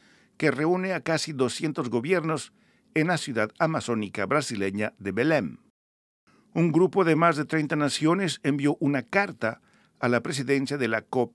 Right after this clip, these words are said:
treinta el veinte de noviembre por la noche, destacando que no podían aceptar un acuerdo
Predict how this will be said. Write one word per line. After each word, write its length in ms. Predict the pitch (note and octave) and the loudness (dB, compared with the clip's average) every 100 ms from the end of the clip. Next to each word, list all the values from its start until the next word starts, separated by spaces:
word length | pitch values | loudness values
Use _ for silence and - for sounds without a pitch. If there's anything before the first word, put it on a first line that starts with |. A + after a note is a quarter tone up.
| - | -4
treinta 580 | D3 F3 C#3 - A#2+ - | 0 0 0 2 2 2
el 160 | B2+ A2+ | 0 2
veinte 360 | A2+ A#2 B2+ | 2 0 0
de 100 | G2+ | -2
noviembre 440 | G2 G#2+ D3 C#3 B2 | -2 0 2 2 2
por 200 | G3 E3+ | 2 2
la 80 | A2 | 2
noche, 440 | D3 B2 D#3+ - _ _ _ _ _ - | 0 0 -2 -2 _ _ _ _ _ 0
destacando 720 | B2 - B2+ C#3 D3+ D3+ D3 _ _ _ - | 0 2 -2 0 2 2 -2 _ _ _ -4
que 140 | B2 | 0
no 320 | A2+ C#3+ F#3 | 2 2 2
podían 440 | C#3+ A2+ A#2+ B2 - | 0 0 2 0 -2
aceptar 680 | G#2+ - - - F3 C#3 - - | -6 -6 -8 0 4 4 0 -2
un 160 | E3 | -2
acuerdo 580 | G#2+ - F3 D#3+ F3 | -2 2 2 2 -2